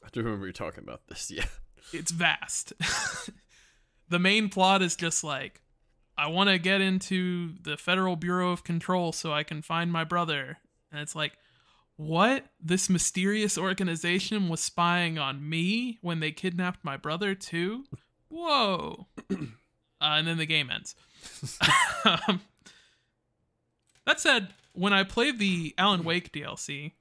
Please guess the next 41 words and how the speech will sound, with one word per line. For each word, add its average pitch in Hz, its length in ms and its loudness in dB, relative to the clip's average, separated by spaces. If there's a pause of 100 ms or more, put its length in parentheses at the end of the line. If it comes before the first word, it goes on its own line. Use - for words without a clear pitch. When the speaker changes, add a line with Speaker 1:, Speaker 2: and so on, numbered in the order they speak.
Speaker 2:
I 170 40 -2
really 196 240 4
enjoyed 165 360 0
that 139 320 -2 (200)
a 156 60 -10
lot 143 220 -6
more, 143 300 -8 (100)
partially 240 400 4
because 165 520 -2
Speaker 1:
Is - 140 -10
he - 80 0
Speaker 2:
Alan 165 180 4
Speaker 1:
in 123 60 2
it? 139 40 4
Speaker 2:
Wake 151 200 0
was - 160 -12
there. 143 300 -8 (180)
Speaker 1:
Nice. - 400 -12
Speaker 2:
He's 196 180 2
in 233 120 2
it. - 160 -4 (180)
<laughs> - 160 -10 (500)
Uh, 165 380 6
but 196 300 4 (880)
it 202 220 2
really 208 440 4
kind 208 220 0
of 185 80 2
set 190 320 2
the 185 80 0
stage 175 680 0 (200)
for 156 640 -6 (460)
what 170 280 2
Alan 160 320 2
Wake 160 340 -4
two 165 440 -2
is 160 120 -4
going 156 300 -4
to 160 80 -6
be 165 200 -4
about, 185 400 0